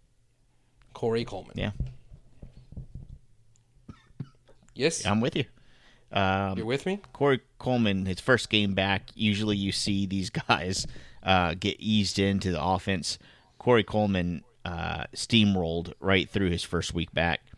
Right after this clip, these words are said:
Speaker 2: and, uh, performed very well. Eleven targets for eighty yards. By far the best wide receiving, the best receiving option on this team. Probably the best offensive player now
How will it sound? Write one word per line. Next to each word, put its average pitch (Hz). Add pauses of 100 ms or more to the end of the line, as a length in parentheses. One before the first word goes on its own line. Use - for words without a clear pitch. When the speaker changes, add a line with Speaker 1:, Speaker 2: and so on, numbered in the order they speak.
(320)
Speaker 2:
and, 82
uh, 82 (240)
performed 90
very 87
well. 82 (1400)
Eleven 127
targets 110 (200)
for -
eighty 92
yards. 87 (1700)
By 90
far 95 (260)
the 87
best - (180)
wide 87
receiving, 85
the 92
best 87
receiving 92
option 87
on 87
this 78
team. 104 (960)
Probably 123
the 101
best 90
offensive 80
player 82
now 87